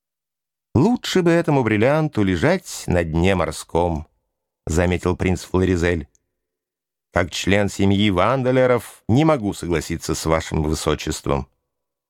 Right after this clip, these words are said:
возразил бывший диктатор. "Я говорю с точки зрения интереса общественной безопасности",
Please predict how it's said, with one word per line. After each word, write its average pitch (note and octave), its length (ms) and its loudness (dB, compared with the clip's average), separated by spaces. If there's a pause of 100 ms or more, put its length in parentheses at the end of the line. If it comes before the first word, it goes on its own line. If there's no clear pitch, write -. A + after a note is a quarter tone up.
(400)
возразил D#2 600 0
бывший D#2+ 380 -2
диктатор. D2+ 640 -2 (800)
"Я C#3+ 180 2
говорю F#3+ 220 2
с - 100 -6
точки E3+ 300 -2
зрения D3+ 480 2
интереса B2 460 2
общественной G#2 600 0
безопасности", F#2 1080 -2